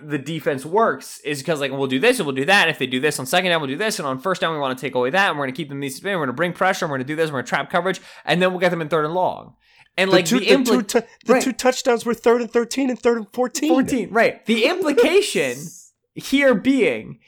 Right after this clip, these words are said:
Speaker 1: that once you get an offense into third and long, you are at such an overwhelming advantage as a defense
Speaker 2: <laughs>
Speaker 1: because you know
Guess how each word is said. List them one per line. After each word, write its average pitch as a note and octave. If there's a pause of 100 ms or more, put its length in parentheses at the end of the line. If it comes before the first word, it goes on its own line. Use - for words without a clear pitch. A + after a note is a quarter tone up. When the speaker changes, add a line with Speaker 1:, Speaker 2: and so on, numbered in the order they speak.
(220)
Speaker 1:
that G#3
once D#4
you C#4
get A#3+
an F#3+
offense G3+
into F#3
third G#3
and F3
long, F#3+ (220)
you C#4
are C#4+
at G3+
such C#4+
an G3+ (120)
overwhelming D4
advantage A3
as G3+
a F#3
defense D3+ (160)
Speaker 2:
<laughs> -
Speaker 1:
because A3+
you E4
know D4+